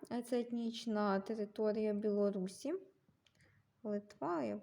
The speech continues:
пишу скорочено Білорусі, вам було зрозуміло, об'єдналися в єдину державу під владою,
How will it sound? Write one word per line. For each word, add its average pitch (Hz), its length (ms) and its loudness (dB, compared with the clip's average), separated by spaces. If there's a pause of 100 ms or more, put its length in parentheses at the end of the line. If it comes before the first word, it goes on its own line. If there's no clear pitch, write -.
(160)
пишу 208 220 -12
скорочено 208 680 -8
Білорусі, 220 640 -4
вам 269 160 -4
було 254 180 -6
зрозуміло, 247 580 -4 (360)
об'єдналися 262 920 4
в 202 80 0
єдину 214 500 2
державу 254 600 4
під 214 240 -4
владою, 220 720 4